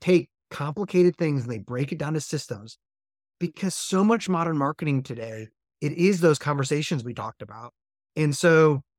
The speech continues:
that's the assumption. That's a lot of what I see from my clients where they think a marketer looks like this. They think a head of sales looks like this, and it looks like something entirely different. Now, from my own history, I was in the board meeting at a co-, company called Vitru,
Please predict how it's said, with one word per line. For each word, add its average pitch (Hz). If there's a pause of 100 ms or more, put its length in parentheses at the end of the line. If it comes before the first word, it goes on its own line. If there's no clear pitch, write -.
that's 156
the 180
assumption. 175
That's 160
a 139
lot 143
of 247
what 156
I 135
see 151
from 139
my 151
clients 139
where 131 (260)
they 143
think 247 (180)
a 160
marketer 156
looks 135
like 117
this. 120
They 139
think 180
a 170
head 143
of 131
sales 120
looks 120
like 117
this, 123 (400)
and 151
it 170
looks 190
like 175
something 160
entirely 131
different. 110 (480)
Now, 165
from 165
my 151
own 254
history, 139 (800)
I 135
was 160
in 165
the 151
board 135
meeting 127
at 120
a 117
co-, 151
company 127
called 104
Vitru, 110